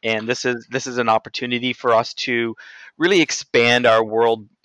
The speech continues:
brand and market. We know we have Swedish listeners, we know we have listeners in Hong Kong and in England. This is an area that we've identified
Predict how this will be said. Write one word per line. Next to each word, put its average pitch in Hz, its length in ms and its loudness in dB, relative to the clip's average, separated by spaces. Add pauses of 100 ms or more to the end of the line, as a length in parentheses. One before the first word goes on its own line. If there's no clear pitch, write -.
(140)
brand 110 520 2
and 107 160 -4
market. 101 400 -2 (140)
We 127 160 -8
know 139 680 0
we 131 180 0
have 123 220 4
Swedish 113 800 -2 (180)
listeners, 104 440 -6
we 110 100 -10
know 117 160 0
we 120 120 0
have 117 200 2
listeners 110 380 -6
in 107 100 -6
Hong 101 280 -6
Kong 95 400 -10
and 101 120 -14
in 107 160 -8
England. 95 440 -14 (420)
This 139 200 -2
is 151 80 -8
an 156 140 0
area 117 320 4
that 113 200 0
we've 120 180 -4
identified 107 680 0